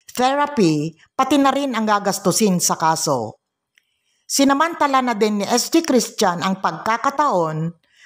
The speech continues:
para mapasalamatan ang ibinigay na tulong pinansyal ni Idol na kanyang iniabot sa pamamagitan ng kanyang kapatid na si Brian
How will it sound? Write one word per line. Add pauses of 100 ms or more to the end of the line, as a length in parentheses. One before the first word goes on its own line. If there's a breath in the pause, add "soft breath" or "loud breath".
(160 soft breath)
para
mapasalamatan
ang
ibinigay
na
tulong
pinansyal
ni
Idol (560 loud breath)
na
kanyang
iniabot
sa
pamamagitan
ng
kanyang
kapatid
na
si
Brian